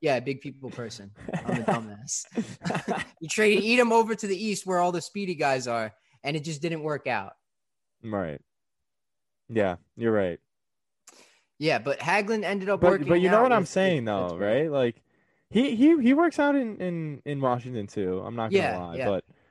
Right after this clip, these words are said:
Speaker 2: but
Speaker 1: He's
Speaker 2: I think
Speaker 1: good on
Speaker 2: he,
Speaker 1: that
Speaker 2: he,
Speaker 1: penalty.
Speaker 2: he was a much better player with the Rangers, and I think that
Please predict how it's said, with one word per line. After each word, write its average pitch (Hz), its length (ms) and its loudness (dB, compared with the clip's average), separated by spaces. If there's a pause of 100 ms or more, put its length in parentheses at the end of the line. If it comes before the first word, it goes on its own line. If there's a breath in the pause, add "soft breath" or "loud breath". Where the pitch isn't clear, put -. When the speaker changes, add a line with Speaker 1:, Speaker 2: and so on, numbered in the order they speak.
(120)
Speaker 2:
but 139 120 4
Speaker 1:
He's 139 60 6
Speaker 2:
I - 60 2
think 156 160 -2
Speaker 1:
good 151 40 -8
on - 60 -2
Speaker 2:
he, 160 40 6
Speaker 1:
that 143 100 4
Speaker 2:
he, 135 100 -2
Speaker 1:
penalty. 117 200 -12
Speaker 2:
he 135 100 2
was 143 140 4
a 139 80 2
much 127 260 0
better 123 200 4
player 113 220 2
with 110 100 2
the 104 80 -2
Rangers, 107 320 -4
and 107 100 -4
I 101 80 -4
think 107 200 -6
that 98 200 0